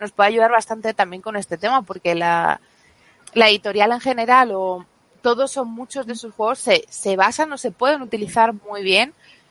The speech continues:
para, para este tema. Y quizá también la podemos incluir ya en el, en el directo porque están por aquí abajo esperando que les podemos cotillear.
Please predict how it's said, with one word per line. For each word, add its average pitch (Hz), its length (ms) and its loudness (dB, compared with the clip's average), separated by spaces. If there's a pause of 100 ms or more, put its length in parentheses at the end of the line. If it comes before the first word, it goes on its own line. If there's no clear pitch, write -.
(140)
para, 180 800 4
para 196 180 2
este 214 240 -2
tema. 247 300 -4 (440)
Y 240 60 0
quizá 233 240 2
también 294 320 2
la 233 240 6 (140)
podemos 220 400 -4
incluir 254 440 -8
ya 214 300 2 (140)
en 220 180 -6
el, 185 480 -4
en 190 140 -10
el 180 100 -6
directo 185 240 -2
porque 214 160 -10
están 208 180 -4
por 214 140 -2
aquí 220 140 -2
abajo 208 220 0
esperando 196 360 -2
que 214 80 -4
les - 80 -8
podemos 185 320 -12
cotillear. 185 600 -2